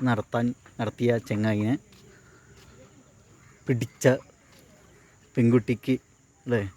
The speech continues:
ഒരുപാട് ആളുകൾ നമ്മളിങ്ങനെ അഭിനന്ദന പ്രവാഹമാണ് ഗൈസ്.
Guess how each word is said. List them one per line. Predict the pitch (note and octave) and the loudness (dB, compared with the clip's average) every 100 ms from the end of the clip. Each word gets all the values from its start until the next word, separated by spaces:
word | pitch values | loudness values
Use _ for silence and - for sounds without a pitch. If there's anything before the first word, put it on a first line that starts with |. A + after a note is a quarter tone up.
| _ _ - | _ _ -4
ഒരുപാട് | A#2 A#2 B2 | 0 2 2
ആളുകൾ | A#2+ A#2 A2+ | 2 2 2
നമ്മളിങ്ങനെ | A2+ G#2 A2 G#2+ A#2+ - - | 2 2 -2 -2 -4 -10 -8
അഭിനന്ദന | A2 A2 A#2+ A2+ A#2 A#2+ - | -6 0 2 2 -2 -6 0
പ്രവാഹമാണ് | A2+ G#2+ G#2+ G2+ G#2+ G#2+ G2+ | 2 4 2 2 -2 -2 -4
ഗൈസ്. | G#2 | -8